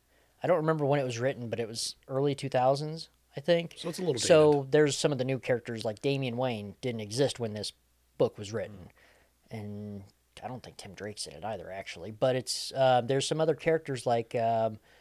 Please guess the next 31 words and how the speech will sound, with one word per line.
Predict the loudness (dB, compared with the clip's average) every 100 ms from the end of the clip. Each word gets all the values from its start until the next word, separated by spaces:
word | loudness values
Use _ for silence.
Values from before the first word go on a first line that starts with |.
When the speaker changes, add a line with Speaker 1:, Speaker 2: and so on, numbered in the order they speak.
| _ _ _ _ _ _ -6
Speaker 1:
Dick | -6 -2
Grayson | -2 -2 -2 -4
and, | -4 -8 -10 -6
uh, | -6
Starfire | -4 0 2 4 2 2 0 -4 _ _ _ _ _ _
have | -8 -6
a | -6
kid | 0 0 -2
together. | -6 -8 -8 -20 -20 _
So | -8 -2 -2 -2 -2
that | -2
character's | 2 0 0 -6
in | -8 -8
this | -10
book. | -6 -8 -6
And | -8 -4
so | -2 0
there's, | -2 -2
like, | -4
another | -4 2 2 2
generation | -4 -4 -2 -2 -4 -8
of | -8
kids | -8 -6
also. | -4 -4 -8 -14 -16 -20 _ _ _ _ _ _ _
So. | -16 -14 -16 -20 _ _ _ _ -14
Speaker 2:
All | -10
right. | -10 -10 -16 -20 _ _ _ _ -4
Cool. | -4 -4 _ _ _ -12
Speaker 1:
But | -2
yeah. | 0
Speaker 2:
Good, | -2